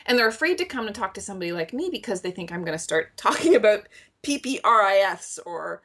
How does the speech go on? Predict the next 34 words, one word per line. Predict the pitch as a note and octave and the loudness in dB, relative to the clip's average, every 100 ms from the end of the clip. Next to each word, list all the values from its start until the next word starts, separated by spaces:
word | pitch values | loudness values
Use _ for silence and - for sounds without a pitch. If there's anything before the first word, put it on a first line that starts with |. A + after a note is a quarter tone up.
| _ _ | _ _
you | A#3+ | -2
know, | A3+ | -2
just | A#3+ B3 | -2 -4
speaking | - C4 C4 | -6 -8 -6
in | G#3+ | -2
acronyms | F3+ G#3 A3 F#3 F#3 | -2 -2 -4 -10 -6
all | F#3 F3+ | -6 -4
the | |
time. | F#3 F#3 F3 E3+ E3+ E3 | -6 -8 -8 -6 -8 -10
And | D3+ D3+ _ - - _ _ | -14 -16 _ -20 -20 _ _
that's | A#3 A#3 | -4 -2
not | A#3+ A3 G#3 | -2 -2 0
the | A3 | 2
way | G#3 | 2
that | G3+ F3 | 2 0
I | D#3+ D#3+ _ | -4 -8 _
operate, | - E4+ G#3+ D3+ D3+ | -6 -6 -4 -4 -2
although | A3+ A#3+ | 2 4
some | B3 - E4+ | 4 0 -8
people | F4+ C#4 - G3+ G3 | -8 -8 -4 -4 -4
want | G#3 A4 - | -2 -2 -4
to | - | -8
do | F3+ D#3 | -8 -8
that. | C#3+ - | -8 -8
Some | C4+ | -8
people | C4+ A#3 G#3 | -8 0 0
are | E3 | 0
only | - E4 E4+ C#4 | -2 -4 -2 -6
interested | B3+ B3 G3 F#3 | -8 -8 -6 -4
in, | F3 E3+ F3 | -6 -10 -12
you | |
know, | - - | -14 -14
tax | - - - | -14 -14 -12
optimization, | F#3 F3+ G3 F#3 E3 F3 F3 F3+ F3+ E3+ | -12 -10 -8 -6 -4 -4 -4 -6 -6 -8